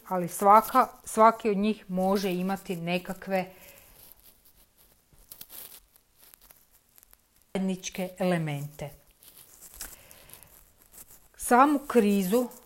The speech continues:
možemo podijeliti, dakle, na nekakve, upravljanje krizom, krizom možemo podijeliti na nekakve tri metode. Prvo je responsivna metoda rješavanja krize,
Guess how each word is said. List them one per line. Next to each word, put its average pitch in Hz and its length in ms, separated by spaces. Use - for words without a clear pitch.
možemo 208 560
podijeliti, 190 880
dakle, 175 600
na 185 160
nekakve, 190 720
upravljanje 214 580
krizom, 190 380
krizom 202 380
možemo 185 320
podijeliti 185 640
na 180 140
nekakve 180 460
tri 185 440
metode. 160 680
Prvo 220 340
je 151 200
responsivna 240 840
metoda 233 640
rješavanja 214 720
krize, 208 600